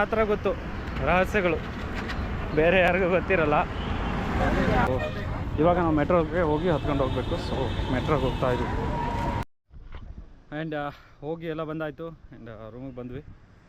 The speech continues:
And ಚೋರ್ ಬಜಾರ್ ಹಿಂಗಿತ್ತು. And ನೀವು ನೋಡಿರ್ತೀರ almost ಹೇಗಿದೆ ಅಂತ ಹೇಳ್ಬಿಟ್ಟು. And ಈ ವಿಡಿಯೋಗೆ ಒಂದು ಲೈಕ್ ಮಾಡಿ. ಮತ್ತೆ ಸಿಗ್ತೀನಿ ಮುಂದಿನ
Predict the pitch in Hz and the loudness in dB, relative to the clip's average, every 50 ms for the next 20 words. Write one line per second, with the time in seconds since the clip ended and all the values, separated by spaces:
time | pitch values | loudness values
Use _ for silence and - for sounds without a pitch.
0 | - - - - - - - - - - - - - 117 117 113 110 - - 135 | -20 -20 -20 -20 -20 -20 -20 -20 -20 -20 -20 -18 -14 -12 -12 -12 -12 -8 -6 -4
1 | 139 139 135 139 131 143 143 131 135 135 147 143 135 - - 143 139 127 120 120 | -4 -2 -2 -2 -2 -2 -4 -4 -4 -4 -4 -4 -6 -6 -6 -6 -6 -4 -4 -4
2 | 120 123 135 135 131 143 147 147 123 123 131 120 117 117 117 123 123 123 - - | -4 -4 -4 -2 -2 -2 -2 -2 -4 -4 -4 -4 -2 -2 -4 -6 -6 -8 -8 -10
3 | 127 120 120 120 117 120 117 113 107 123 110 113 110 143 151 - - - - - | -8 -8 -6 -4 -4 -4 -6 -4 -6 -8 -8 -8 -8 -10 -10 -10 -14 -18 -20 -18
4 | - - 131 135 139 135 - 175 196 208 196 185 185 170 175 180 151 139 131 127 | -8 -4 -2 -2 -2 -2 -2 0 2 2 4 4 4 2 2 2 2 0 0 0
5 | 147 175 - - 156 139 135 147 160 - - - - - - 139 151 175 - - | -2 -2 0 0 0 0 0 0 -2 -4 -8 -14 -14 -8 -6 -6 -6 -4 -4 -2
6 | - 170 165 151 147 156 156 156 147 | -2 -2 -2 -2 -4 -6 -6 -6 -8